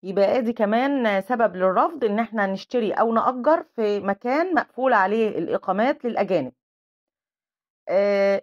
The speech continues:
احنا علشان دلوقتي يتقبل طلبنا، الافضل ان احنا نبقى عاملين حاجة من اتنين: يا اما نشتري شقة في تركيا باقل من خمسين الف دولار او باقل من خمسة وسبعين الف دولار، يعني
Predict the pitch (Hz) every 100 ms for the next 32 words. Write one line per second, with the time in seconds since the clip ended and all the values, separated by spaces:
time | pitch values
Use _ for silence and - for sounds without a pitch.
0 | - 330 320 349 339 233 220 254 220 180
1 | 165 170 196 240 - - 165 - 196 196
2 | - 262 262 208 175 180 180 202 233 277
3 | 320 403 - _ _ 202 208 277 254 262
4 | 226 277 269 220 214 190 196 202 277 330
5 | - 285 302 311 269 277 - 180 127 _
6 | _ _ _ _ _ _ _ _ 196 202
7 | 294 269 170 170 - 269 226 202 240 -
8 | 170 190 190 - 233 170 147 180 175 247
9 | 247 190 190 - 185 - 247 233 220 226
10 | 196 196 226 - 185 180 - 226 208 208
11 | 220 - 208 - 233 208 190 208 202 151
12 | - _ _ _ - 196 208